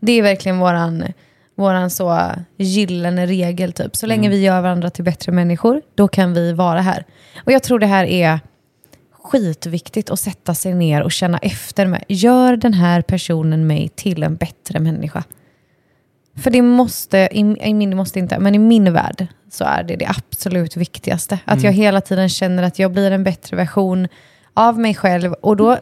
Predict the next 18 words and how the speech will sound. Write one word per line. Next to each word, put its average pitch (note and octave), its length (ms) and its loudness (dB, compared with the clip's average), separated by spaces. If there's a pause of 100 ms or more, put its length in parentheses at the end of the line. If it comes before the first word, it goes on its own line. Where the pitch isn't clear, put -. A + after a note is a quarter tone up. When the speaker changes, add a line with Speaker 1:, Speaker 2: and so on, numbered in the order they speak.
Speaker 1:
ska - 220 -4
det A#3+ 80 0
tilläggas G3 440 -2
att F3+ 80 -12
det F#3+ 60 -2
är F#3+ 60 0
en F#3 80 -2
bättre F3+ 260 -6
version F#3 340 -2
av F3 100 0
mig F3 140 0
själv E3+ 420 -2 (120)
för A#3+ 560 2
mig E3 300 -8
själv. - 440 -12 (400)
Inte G#3 240 2
för B3 120 0
dig. G#3+ 280 -6